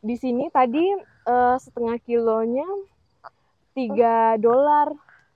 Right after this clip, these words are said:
Jadi sekitar berapa tuh? Empat puluh lima ribu setengah kilo. Tapi, eh,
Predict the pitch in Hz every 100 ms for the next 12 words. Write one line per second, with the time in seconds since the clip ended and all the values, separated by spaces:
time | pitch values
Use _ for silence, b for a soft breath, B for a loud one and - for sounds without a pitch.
0 | _ _ _ _ 202 214 208 262 339 -
1 | 247 226 220 220 214 214 233 202 196 208
2 | 233 233 226 220 214 220 202 262 - 208
3 | 214 220 220 233 233 - 277 - - -
4 | - - - - - 214 214 214